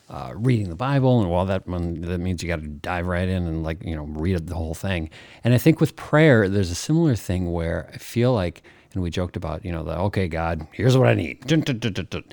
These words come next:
And, you know, I love what you're saying there, Kurt, because it really is more about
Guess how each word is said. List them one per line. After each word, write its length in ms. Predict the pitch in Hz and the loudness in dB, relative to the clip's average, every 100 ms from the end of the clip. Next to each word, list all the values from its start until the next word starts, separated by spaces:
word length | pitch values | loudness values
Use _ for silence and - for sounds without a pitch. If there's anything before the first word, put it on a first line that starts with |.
| - - - | -20 -20 -2
And, 220 | 113 123 | 0 0
you 140 | 131 113 | 0 -2
know, 120 | 101 | 0
I 80 | 107 | -2
love 280 | 104 117 127 | 0 2 0
what 120 | 127 | -2
you're 100 | 101 | -4
saying 260 | - 95 98 | -4 -2 -2
there, 100 | 85 | -4
Kurt, 200 | - 82 | -8 -10
because 340 | 87 92 85 | -6 -6 -6
it 220 | 87 107 98 | -4 -6 -2
really 400 | 101 117 123 113 | 0 4 4 2
is 340 | 95 90 82 | -2 -4 -4
more 400 | 87 87 95 101 | -4 -2 0 -2
about 640 | 98 82 85 80 82 78 | -4 -6 -4 -2 -2 -6